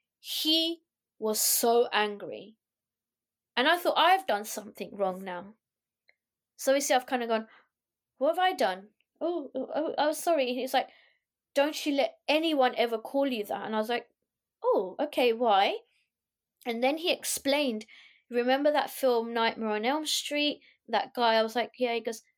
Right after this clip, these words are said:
"That's Freddy Krueger." I was like, <gasps> "Oh, the bad guy." He went, "Yeah." And you see, already, because at this point I feel like I'm a bad person, it confirmed that I'm a bad person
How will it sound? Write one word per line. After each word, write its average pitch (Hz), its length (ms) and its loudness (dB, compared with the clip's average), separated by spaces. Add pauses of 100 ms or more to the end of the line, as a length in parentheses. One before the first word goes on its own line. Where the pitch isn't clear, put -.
(240)
"That's - 260 -2
Freddy 233 340 -2
Krueger." 254 360 -2
I 220 40 2
was 226 80 -2
like, 254 100 -4
<gasps> - 20 0
"Oh, 480 380 4 (1400)
the 330 100 4
bad 480 360 4
guy." 294 520 2 (800)
He 262 160 -2
went, 262 200 0
"Yeah." 262 420 0
And 220 320 -4 (420)
you 254 120 0
see, 320 300 2
already, 285 400 4
because 269 280 -6
at 226 100 2
this 247 140 -2
point - 280 -2
I 214 100 -2
feel 247 180 0
like 214 200 0
I'm 220 80 -4
a 208 60 -2
bad 214 280 2
person, 233 480 -4 (640)
it 240 200 -2
confirmed 233 1080 0
that 214 140 0
I'm 214 220 2
a 208 40 -2
bad 208 280 0
person 226 480 -8